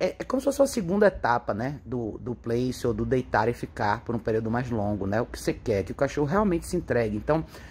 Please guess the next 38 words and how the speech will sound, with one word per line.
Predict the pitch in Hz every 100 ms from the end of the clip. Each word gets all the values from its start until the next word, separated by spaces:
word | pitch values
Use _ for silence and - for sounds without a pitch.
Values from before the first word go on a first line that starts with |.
| - -
todas | 269 269
as | 214
vezes | 180 165
que | -
ela | 156
levanta | 143 131 131 127 120 131
o |
rosto, | 127 131 135 139 139 - 131 135 - -
que |
ela | 127
levanta | 127 123 127
a | 139
cabeça, | 117 117 135 - 131
é | 139
um | 139
sinal | 139 120
de | 123
alerta. | 160 120 143 - 156 - - - - -
E | 277
eu | 269
quero | 220 214
corrigir | 190 185 165 151
isso, | 151
eu | 147
quero | 139
que | -
ela | 143
se | 135
mantenha | 135 135
tranquila, | 131 131 - 120 120 131 131 - -
calma | 117 117 117 120
e |
sossegada | 120 135 123 110 113
no | 117
espaço | - 113 110
dela, | 110 107 113
sabendo | 120 113 107 107
que | - 107 107 110